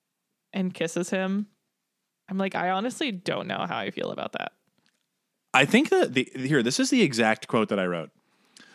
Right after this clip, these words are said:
Speaker 2: "Lola, why the hell are you kissing him like you care? I don't get this shit," was my
Speaker 1: Mm-hmm.
Speaker 2: exact quote. It makes no sense.
Speaker 1: She's just finally deciding that, like,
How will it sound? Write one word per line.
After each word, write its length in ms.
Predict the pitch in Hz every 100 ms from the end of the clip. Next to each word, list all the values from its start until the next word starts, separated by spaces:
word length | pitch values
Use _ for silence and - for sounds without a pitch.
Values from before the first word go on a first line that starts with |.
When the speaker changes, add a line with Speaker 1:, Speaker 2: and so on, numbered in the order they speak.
| _ -
Speaker 2:
"Lola, 600 | 113 143 139 101 73 - _ _ _ _ -
why 320 | 120 151 214
the 140 | 262
hell 340 | 214 - 175 185
are 140 | 160
you 120 | 135
kissing 380 | 127 165 - 135
him 160 | 127 123
like 220 | 110 -
you 80 | 104
care? 340 | 104 76 - _ _ _ _ - -
I 160 | 131 151
don't 360 | 143 165 -
get 220 | - 135 -
this 160 | 120
shit," 480 | - - 107 - - _ _ _ _ _ _ _ -
was 160 | 117
my 140 | 120 117
Speaker 1:
Mm-hmm. 80 | 104
Speaker 2:
exact 440 | 95 117 117 -
quote. 380 | - 92 - - -
It 220 | 120 -
makes 400 | 135 139 139 - -
no 480 | 120 113 113 110 104
sense. 560 | - - 80 - - - _ _ _ _ _ -
Speaker 1:
She's 340 | 180 - 240 226
just 220 | 285 -
finally 320 | 233 226 233
deciding 540 | 226 - 196 190 185 180
that, 100 | 165
like, 320 | 165 160 -